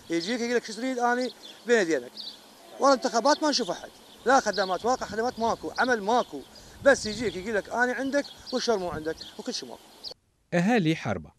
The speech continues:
Speaker 2: صابرون على البلوى التي يعيشون تفاصيلها منذ سنين طويلة،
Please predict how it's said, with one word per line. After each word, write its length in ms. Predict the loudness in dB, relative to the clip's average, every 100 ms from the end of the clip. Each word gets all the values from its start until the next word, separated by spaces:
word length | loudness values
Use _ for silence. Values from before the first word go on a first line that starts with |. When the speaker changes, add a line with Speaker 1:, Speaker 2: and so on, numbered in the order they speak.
| _ _ _
Speaker 2:
صابرون 560 | -4 -2 0 2 2 2
على 280 | 0 0
البلوى 540 | 0 2 2 4 4 2 -4 -6
التي 320 | 0 0 2 2
يعيشون 540 | 2 0 -2 0 0
تفاصيلها 880 | 0 -2 -4 -2 0 0 0 -2 -2
منذ 340 | -2 -2 -4
سنين 440 | -4 -4 -2 -2 -4
طويلة، 480 | -2 -2 0 -2